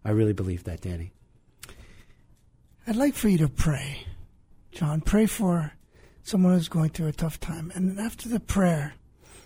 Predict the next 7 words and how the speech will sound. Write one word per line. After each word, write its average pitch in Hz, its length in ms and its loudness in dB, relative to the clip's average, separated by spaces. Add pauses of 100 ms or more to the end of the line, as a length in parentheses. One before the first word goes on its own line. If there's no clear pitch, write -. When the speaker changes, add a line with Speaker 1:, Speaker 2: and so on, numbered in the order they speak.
(1400)
Speaker 2:
I 208 60 -4
want 226 180 4
to 214 60 4
ask 190 260 2
you 160 60 2
another 151 260 2
question 165 640 -6